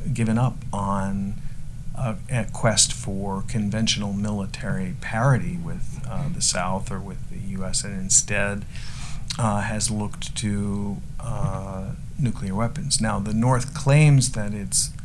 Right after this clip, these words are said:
pursuing nuclear weapons for, uh, defensive purposes. It claims that the U S is pursuing a hostile policy and that it's in, uh, great and imminent danger. That's not true, and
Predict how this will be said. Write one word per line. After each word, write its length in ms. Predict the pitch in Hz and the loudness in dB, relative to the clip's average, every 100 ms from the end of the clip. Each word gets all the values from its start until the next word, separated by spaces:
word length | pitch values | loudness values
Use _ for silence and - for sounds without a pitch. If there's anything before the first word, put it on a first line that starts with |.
| - - | -10 -6
pursuing 400 | - - 117 110 | -2 2 4 4
nuclear 360 | 107 107 104 101 | 2 0 -2 -2
weapons 540 | 104 101 101 98 95 | -4 -4 -2 -2 -2
for, 580 | - 104 101 101 101 101 - - - - | -4 -4 -4 -2 -2 -4 -4 -6 -6 -4
uh, 200 | 110 101 | 0 0
defensive 580 | 101 - 120 117 - - | 0 0 2 4 2 -2
purposes. 580 | - 95 - - 82 - | -4 -4 -2 -2 -2 -2
It 140 | - | -2
claims 560 | - 107 113 117 110 110 | 0 2 4 4 4 2
that 140 | 101 - | -2 -4
the 80 | |
U 220 | 104 104 104 | -4 -2 -2
S 400 | 98 98 - - | 0 2 0 0
is 600 | 92 95 92 95 98 - - - - - | -4 -4 -4 -2 -2 -2 -4 -8 -6 -4
pursuing 460 | - - 110 101 101 | -2 0 0 0 -2
a 60 | |
hostile 480 | 95 98 98 - 95 | 0 0 0 0 -2
policy 760 | - 95 95 95 - - 95 98 | -4 0 0 2 2 0 -2 -4
and 180 | 101 98 | -4 -4
that 140 | 98 | -4
it's 380 | 95 90 - - | -4 0 0 0
in, 340 | 98 95 95 - - - | 0 -2 -2 -4 -6 -4
uh, 500 | 95 92 90 92 - - | -2 0 0 -2 -6 -4
great 320 | - 98 98 95 | -2 0 0 -2
and 200 | 95 95 | -4 -2
imminent 520 | 107 98 95 95 - | -2 0 0 -2 -2
danger. 580 | 104 107 98 85 - - - - - - - | 0 0 0 0 -2 -4 -4 -4 -6 -6 -4
That's 240 | - - | 0 2
not 200 | 101 - | 2 0
true, 480 | - 127 110 92 110 - - - | 2 4 4 2 -2 -4 -6 -4
and 580 | 98 92 92 92 95 117 | -4 -4 -4 -4 -4 -4